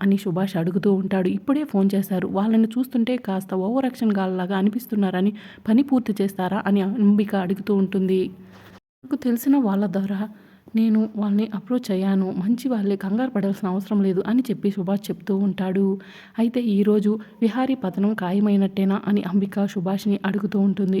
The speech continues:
"నీకు అంత అనుమానంగా ఉంటే వాళ్ళను మధ్యలో నేను అప్రోచ్ అవుతాను. వాళ్ళతో కలిసి నేను కూడా వస్తాను విహారీ పతనం చేయడానికి"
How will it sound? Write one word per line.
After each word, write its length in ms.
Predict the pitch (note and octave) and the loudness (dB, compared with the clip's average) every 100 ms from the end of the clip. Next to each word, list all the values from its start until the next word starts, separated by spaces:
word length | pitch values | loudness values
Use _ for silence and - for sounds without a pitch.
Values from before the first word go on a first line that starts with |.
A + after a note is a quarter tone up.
| F#3 | 2
"నీకు 260 | A3 A3+ - | 0 0 -4
అంత 220 | F#3+ G#3 | -2 -2
అనుమానంగా 600 | - F#3+ G#3 A3 G#3+ G3+ | -2 -2 2 2 2 0
ఉంటే 240 | F#3+ F3+ C4 | -2 -2 -4
వాళ్ళను 420 | G3 F#3+ F#3+ A3 - - - - | -2 0 0 0 -4 -18 -10 0
మధ్యలో 380 | G3+ F3+ G#3+ B3 | 0 2 0 2
నేను 300 | F#3+ F#3 A#3+ - - - - | 2 0 0 -4 -18 -20 -4
అప్రోచ్ 380 | G3+ G3+ A#3+ B3 | -4 -2 -4 -2
అవుతాను. 360 | F#3 F#3+ G3 F#3 | -4 0 0 0
వాళ్ళతో 360 | F#3+ A3+ B3+ | 0 0 -2
కలిసి 320 | B3 F#3+ F#3+ G3 | 0 -2 0 0
నేను 240 | F#3+ A3 | 2 0
కూడా 200 | G#3+ G3 | 0 -2
వస్తాను 440 | F#3+ - G3+ G3 | -4 -6 -2 -2
విహారీ 360 | F#3 F#3 A#3 B3 | -2 -2 -2 -2
పతనం 380 | A#3 F3 G3 G3+ | -4 -4 0 0
చేయడానికి" 580 | G3+ F3+ F#3 F#3 F#3+ | 0 -2 0 -2 -4